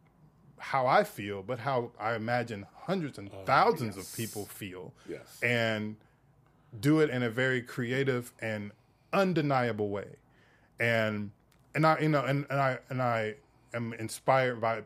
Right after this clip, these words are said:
Speaker 1: people who do it on grander scale. Like, there are writers and creators and
Speaker 2: Oh, yeah, oh, yeah.
Speaker 1: producers,
Speaker 2: Oh.
Speaker 1: you know, that are doing those things on much grander scales. But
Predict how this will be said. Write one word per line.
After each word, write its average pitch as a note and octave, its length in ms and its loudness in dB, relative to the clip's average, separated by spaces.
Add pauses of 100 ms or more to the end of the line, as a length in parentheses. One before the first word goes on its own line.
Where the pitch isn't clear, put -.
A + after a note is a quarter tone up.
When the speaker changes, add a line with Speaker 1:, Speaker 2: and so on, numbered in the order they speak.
(140)
Speaker 1:
people B2 400 -4
who A#2+ 160 -4
do A#2 260 -2
it B2 60 -2
on B2 160 -2
grander A#2 360 -2
scale. E3 360 -4
Like, G#2 220 -4
there B2 180 0
are A2+ 80 -4
writers A#2+ 400 -2
and G2 100 -12
creators A#2 500 -4
and - 100 -2
Speaker 2:
Oh, - 40 2
yeah, A2 60 0
oh, - 20 -2
yeah. - 60 -4
Speaker 1:
producers, A#2 440 -6
Speaker 2:
Oh. A2+ 60 -10 (460)
Speaker 1:
you C#3+ 100 2
know, B2 80 2
that A#2 200 2
are G#2+ 80 2
doing B2+ 380 -2
those A#2 220 -2
things A#2 380 -6
on G#2+ 120 -4
much D3 280 -4
grander A2 300 -6
scales. C3 460 -4
But G#2 200 -6